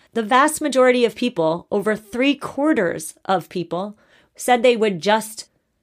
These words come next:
use some other low carbon method of getting to where they need to go,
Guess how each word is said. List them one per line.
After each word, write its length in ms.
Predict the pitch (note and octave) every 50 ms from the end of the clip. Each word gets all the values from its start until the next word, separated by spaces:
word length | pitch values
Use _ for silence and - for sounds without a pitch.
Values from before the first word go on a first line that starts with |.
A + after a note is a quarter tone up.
| _ _ _
use 300 | F#3+ G3+ A3+ A3+ G#3+ G#3+
some 240 | - - A#3+ A3+ A#3 - -
other 400 | G#3+ G#3+ G#3+ G#3 F#3+ F#3+ F#3+ - -
low 360 | E3+ E3+ G3 G#3 G#3 G#3+ A3
carbon 680 | A3 - - - - G3+ G#3 F#3+ G3+ G3 F#3 F#3 F#3 -
method 440 | F3+ F#3 F#3 F3+ - F3 E3+ E3 D#3+
of 160 | - - D#3+
getting 240 | D3+ F3 E3+ F3+ F3+
to 120 | E3+ F3+ F3
where 160 | F3 E3+ D#3+
they 160 | D3+ E3 E3
need 180 | E3 D#3 D#3 D#3
to 80 | -
go, 300 | D#3 E3+ E3 D3 D3 -